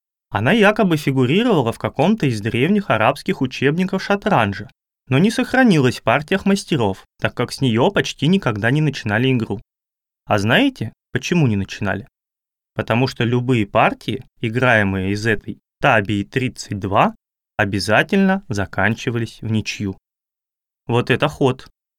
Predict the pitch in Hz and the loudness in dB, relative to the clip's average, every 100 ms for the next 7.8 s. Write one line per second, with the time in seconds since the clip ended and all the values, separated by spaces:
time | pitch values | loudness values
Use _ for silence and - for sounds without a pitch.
0 | _ 165 156 143 117 104 - _ - 131 | _ 0 2 2 0 -2 -8 _ 0 2
1 | 165 160 151 151 156 147 143 131 - 147 | 4 2 0 2 4 2 0 -4 0 -2
2 | - 127 123 143 156 - 135 - 147 139 | 0 -2 0 0 0 -2 -2 2 2 2
3 | - 120 - 143 262 220 117 - _ _ | -2 -4 0 2 2 2 -2 -6 _ _
4 | _ _ _ - 131 127 - 151 185 143 | _ _ _ 0 0 2 2 4 4 4
5 | 139 165 151 131 139 151 143 131 123 120 | 2 2 4 4 2 2 2 2 2 0
6 | 131 156 - 123 - 135 131 151 143 139 | 0 -2 0 -2 0 -2 0 0 0 2
7 | 143 135 135 151 151 135 135 226 | 2 2 0 -4 -4 -2 2 0